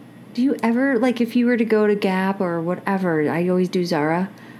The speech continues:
I never get unisex option for, maybe that's not true. No, I, I think that's pretty true. Like, I don't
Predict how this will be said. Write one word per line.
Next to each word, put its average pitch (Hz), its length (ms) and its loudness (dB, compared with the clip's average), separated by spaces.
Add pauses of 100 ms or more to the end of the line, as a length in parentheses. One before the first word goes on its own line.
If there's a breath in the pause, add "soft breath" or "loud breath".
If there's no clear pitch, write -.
(180 loud breath)
I 202 40 0
never 220 500 4
get 214 240 2
unisex 190 540 0
option 156 400 -4
for, 147 560 -2 (600)
maybe 320 180 0
that's 220 240 -2
not - 160 -6
true. - 160 -10 (220)
No, 226 340 2
I, 226 220 0
I 240 40 0
think 269 240 -2
that's 294 160 -2
pretty 269 280 0
true. 262 320 0
Like, 180 180 2
I 202 80 2
don't 233 340 2